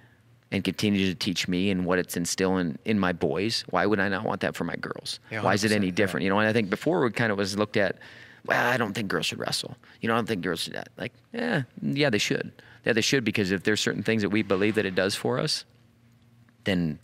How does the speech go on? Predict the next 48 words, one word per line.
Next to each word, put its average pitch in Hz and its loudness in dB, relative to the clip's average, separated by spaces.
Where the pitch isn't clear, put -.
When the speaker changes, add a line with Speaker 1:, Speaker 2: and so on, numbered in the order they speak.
Speaker 1:
why 80 2
wouldn't 101 2
we 92 2
want 78 0
everyone 78 0
to 64 -6
be - -6
part - -2
of - -4
that? 62 -4
Um, 82 2
I 107 4
know 107 4
it's 101 2
gonna 98 2
continue 98 0
to 98 2
get 92 0
stronger. 95 0
You 78 -2
know, 87 2
uh, 90 4
hopefully 101 2
we're 98 2
the 104 -2
first 98 2
D 104 2
one 98 2
in 110 2
state 98 2
to 110 0
get 95 2
it. 110 2
You 95 -2
know, 92 4
I 101 4
know 98 4
there's 92 2
a - -6
couple 98 0
D 101 2
ones 101 2
that 95 2
have 90 2
it, - 2
and 87 0
I 87 4
just, 95 -2